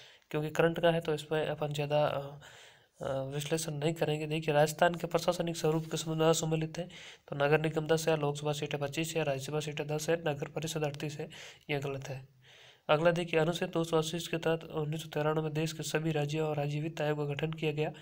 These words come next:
इस संदर्भ में राजस्थान में कुल छह, अ, राज्य वित्त आयोग गठन किया गया, इनमें से कौन सा सम्मिलित नहीं है, प्रथम ये बताना है।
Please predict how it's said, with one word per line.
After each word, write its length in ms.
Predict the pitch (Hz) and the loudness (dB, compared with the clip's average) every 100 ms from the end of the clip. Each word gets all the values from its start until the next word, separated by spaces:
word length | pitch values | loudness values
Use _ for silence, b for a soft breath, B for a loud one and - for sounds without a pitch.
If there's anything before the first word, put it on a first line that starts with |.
| B B B - | B B B -6
इस 140 | 175 | 0
संदर्भ 260 | 175 170 170 | 2 2 2
में 80 | 156 | 6
राजस्थान 360 | 160 160 170 | 6 4 0
में 80 | 160 | 2
कुल 140 | 160 156 | -2 0
छह, 180 | - | 4
अ, 300 | 175 151 151 | 4 4 2
राज्य 240 | 151 147 151 | 2 2 -2
वित्त 160 | 156 | -2
आयोग 180 | 147 143 | -2 0
गठन 200 | 147 147 | -2 -4
किया 220 | 143 151 | -4 -2
गया, 140 | 147 165 | 2 2
इनमें 160 | 156 | 0
से 140 | 147 151 | -4 -4
कौन 180 | 151 147 | -2 -2
सा 60 | |
सम्मिलित 460 | 160 151 147 156 151 | -4 -4 -4 -2 -4
नहीं 160 | 147 | -4
है, 60 | 147 | -4
प्रथम 240 | 120 147 | -4 -4
ये 180 | 147 156 | -2 -2
बताना 340 | 156 147 143 | -2 -2 -4
है। 100 | 147 | -4